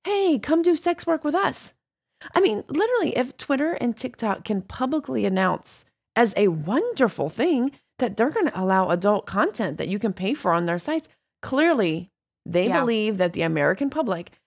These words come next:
Speaker 1: has become desensitized to the talk of sex work.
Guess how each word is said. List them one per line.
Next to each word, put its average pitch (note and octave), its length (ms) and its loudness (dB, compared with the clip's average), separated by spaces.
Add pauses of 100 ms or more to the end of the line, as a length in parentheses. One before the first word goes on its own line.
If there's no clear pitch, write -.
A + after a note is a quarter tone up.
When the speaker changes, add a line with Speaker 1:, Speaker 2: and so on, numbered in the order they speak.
Speaker 1:
has G#3 100 -2
become G3 360 0
desensitized G#3 1400 -2 (420)
to A3 80 -4
the G#3 100 0
talk F3+ 300 2
of E3 100 -4
sex - 260 -6
work. - 300 -8